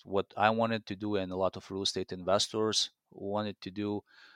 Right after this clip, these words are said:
is to create a passive income. Passive income gives you freedom of time. And what I mean by passive income, when you don't need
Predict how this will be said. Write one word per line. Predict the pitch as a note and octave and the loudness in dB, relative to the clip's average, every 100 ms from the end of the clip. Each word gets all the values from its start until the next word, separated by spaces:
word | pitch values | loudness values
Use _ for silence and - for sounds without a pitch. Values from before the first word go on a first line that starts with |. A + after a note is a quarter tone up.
| _ _ | _ _
is | - F#2 F2 - - - | -2 0 0 -4 -10 -12
to | |
create | - A#2 A#2+ | -2 0 0
a | G#2+ | 0
passive | - F#2+ - E2+ | 4 4 4 0
income. | E2+ D#2 E2 E2 _ _ | -6 -10 -12 -14 _ _
Passive | - A2+ - A#2 | 2 4 4 0
income | A2+ - G2 | -4 -8 -8
gives | G#2 G2+ - | -4 -2 -2
you | G2 F#2+ F#2+ _ _ - | -2 -2 -4 _ _ -10
freedom | A2 G2+ G2 | -4 -4 -4
of | E2 | -8
time. | - G#2 F2 C#2+ - _ - - - - | 0 2 2 -2 -14 _ -20 -20 -18 -6
And | F#2 F#2 F#2+ | -4 -2 0
what | A2+ A#2 | 0 0
I | |
mean | A#2 A#2+ | -2 -4
by | G#2 | -4
passive | F#2 - F#2+ - E2+ | -4 0 2 0 -2
income, | A2 C#3 G2 F#2 | -6 -6 -8 -6
when | F#2+ | -6
you | F#2 | -6
don't | F2 G2 A#2+ D3 | -4 0 0 0
need | C3+ A#2+ | -6 -8